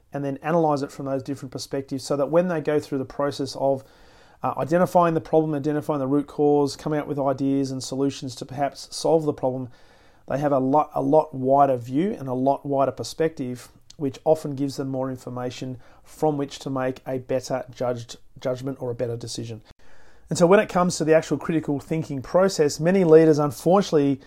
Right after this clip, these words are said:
cannot resist the urge to jump straight into solution mode. And one of the things we need to do is, is have the ability to think,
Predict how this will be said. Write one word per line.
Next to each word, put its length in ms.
cannot 320
resist 380
the 200
urge 460
to 160
jump 240
straight 420
into 400
solution 760
mode. 380
And 300
one 100
of 80
the 60
things 240
we 80
need 160
to 140
do 220
is, 240
is 200
have 180
the 80
ability 300
to 80
think, 460